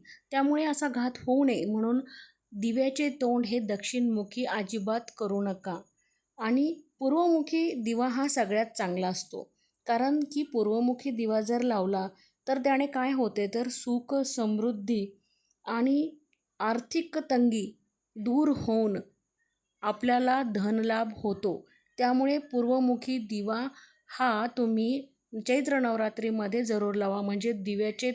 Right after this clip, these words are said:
तोंड किंवा वातीचे तोंड हे पूर्वमुखी ठेवा. याने आपले घर धन, धान्य, संपत्तीने भरून जाईल. आता पश्चिममुखी जर दिवा लावला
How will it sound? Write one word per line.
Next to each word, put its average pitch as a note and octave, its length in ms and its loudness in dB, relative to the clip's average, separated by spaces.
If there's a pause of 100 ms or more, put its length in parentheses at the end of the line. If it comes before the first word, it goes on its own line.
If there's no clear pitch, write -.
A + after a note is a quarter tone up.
तोंड A3 360 0
किंवा G#3+ 160 0
वातीचे G3+ 520 -2
तोंड A#3 320 -2 (380)
हे D4 140 2
पूर्वमुखी A#3 720 0
ठेवा. F#3 340 -4 (480)
याने A3 440 0 (320)
आपले G#3+ 360 0
घर A3 300 0
धन, G#3+ 480 -2
धान्य, G#3+ 480 -2
संपत्तीने G3+ 720 -2
भरून G#3 380 2
जाईल. F3+ 260 0 (540)
आता B3+ 180 2
पश्चिममुखी D4+ 800 2
जर D4 220 2
दिवा C4 300 2
लावला F#3 420 0